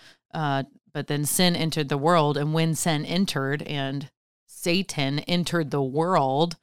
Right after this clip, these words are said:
um, there became immediately this battle of, of truly of light versus darkness, this battle that has been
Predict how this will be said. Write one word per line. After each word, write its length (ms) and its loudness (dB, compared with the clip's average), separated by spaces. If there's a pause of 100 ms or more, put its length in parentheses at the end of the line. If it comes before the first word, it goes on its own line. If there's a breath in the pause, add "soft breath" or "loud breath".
(540 soft breath)
um, 580 -2 (880)
there 120 2
became 560 0 (320)
immediately 760 2
this 500 -2 (320)
battle 520 2
of, 120 -8 (140)
of 300 -2 (100)
truly 400 4
of 220 2
light 280 4
versus 400 0
darkness, 720 -2 (440 soft breath)
this 160 0
battle 380 2
that 220 -4
has 200 -2
been 300 -2